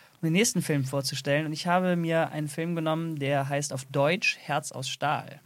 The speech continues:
Ähm, im Originaltitel heißt er Fury, was ich deutlich passender finde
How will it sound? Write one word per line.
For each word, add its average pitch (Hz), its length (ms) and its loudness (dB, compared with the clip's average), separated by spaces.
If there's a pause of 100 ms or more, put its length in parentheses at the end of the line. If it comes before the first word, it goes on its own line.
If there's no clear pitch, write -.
(440)
Ähm, 123 440 -4 (260)
im 135 160 -2
Originaltitel 143 640 0
heißt 143 160 -2
er 135 80 -4
Fury, 156 540 0
was 123 140 -8
ich 123 180 -8
deutlich 135 300 -2
passender 147 360 -4
finde 170 360 -4